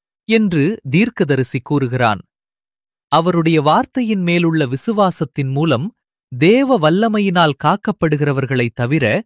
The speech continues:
உலகம் முழுவதும் இந்த மாயமான ஏமாற்றத்திற்குள்ளாக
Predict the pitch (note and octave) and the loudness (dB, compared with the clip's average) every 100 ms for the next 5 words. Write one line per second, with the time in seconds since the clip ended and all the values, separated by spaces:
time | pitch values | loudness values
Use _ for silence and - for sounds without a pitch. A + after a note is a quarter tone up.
0 | _ _ _ - F#3+ C#4+ C4+ A3+ F#3+ G3+ | _ _ _ 0 2 2 2 0 2 2
1 | F#3+ F#3 C3 - - D3+ C#3+ C3 C3+ F3+ | 2 0 -2 -8 -8 -4 -2 0 2 2
2 | G#3 G3 G#3 A#3+ F3+ D3 F3 F#3+ - D3+ | 2 2 2 2 2 2 2 0 0 -4
3 | - C#3 - C3+ C3+ B2 C#3+ A2+ | -4 -6 -2 0 2 0 0 -4